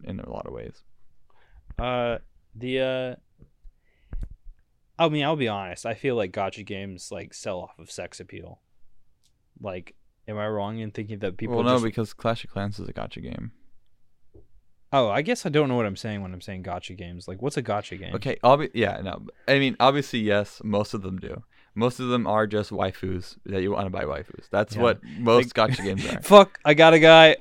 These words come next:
Speaker 2: <laughs> "I'm gonna throw myself in the river." <laughs>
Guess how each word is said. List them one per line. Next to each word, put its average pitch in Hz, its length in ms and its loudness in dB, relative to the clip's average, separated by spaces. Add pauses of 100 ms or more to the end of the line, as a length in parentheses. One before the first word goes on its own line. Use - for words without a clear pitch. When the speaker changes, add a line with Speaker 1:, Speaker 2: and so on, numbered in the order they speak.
Speaker 2:
<laughs> - 1400 8 (360)
"I'm 285 500 0 (680)
gonna 151 200 4
throw 156 200 4
myself 151 400 6
in 147 80 0
the 147 80 2
river." 147 360 4
<laughs> 539 1000 6